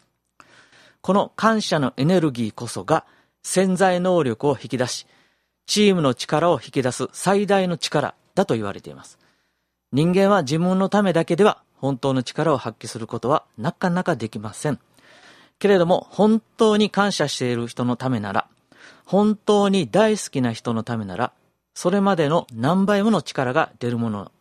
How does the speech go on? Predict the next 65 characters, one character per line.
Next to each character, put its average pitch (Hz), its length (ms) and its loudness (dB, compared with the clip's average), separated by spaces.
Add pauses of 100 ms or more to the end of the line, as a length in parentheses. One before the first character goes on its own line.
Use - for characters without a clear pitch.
(180)
だ - 60 -12
か 107 80 -14
ら - 100 -16
で - 100 -20
す。 - 200 -20 (880)
成 208 180 4
功 214 200 4
す 202 120 -2
る 196 80 2
人 175 160 -4
に 131 80 0
は 120 140 0
三 190 200 0 (100)
つ 190 180 0
の 165 100 2
要 156 200 2
素 131 140 -6
が 117 100 -2
あ 117 60 -4
る 104 80 -10
と - 280 0
言 101 120 -10
わ 98 100 -6
れ 92 100 -12
て - 120 -20
い 80 60 -16
ま 107 100 -6
す。 - 180 -12 (580)
一 185 240 0
つ - 160 -8
目 160 140 -2
は、 180 200 0 (520)
運 175 260 0
感 123 340 -4
力。 - 320 -14 (560)
運 185 220 4
を 190 120 2
感 120 300 -4
じ 110 100 -4
る 98 100 -10
力 104 300 -8
の 92 100 -12
こ 92 100 -14
と - 100 -20
で、 110 160 -8 (360)
自 117 160 -6
分 175 200 0
は 196 140 0
つ - 220 -6
い 135 80 -4
て 160 120 2
い 156 40 0
る - 100 -12 (340)
と - 80 -14
か、 - 160 -4 (300)
自 135 120 -6
分 180 160 -2
に 196 60 -2
は 175 100 0
で 127 120 -2
き 175 80 -4
る 160 100 -2 (200)
な 117 60 -8
ど 110 100 -6
と、 - 180 -2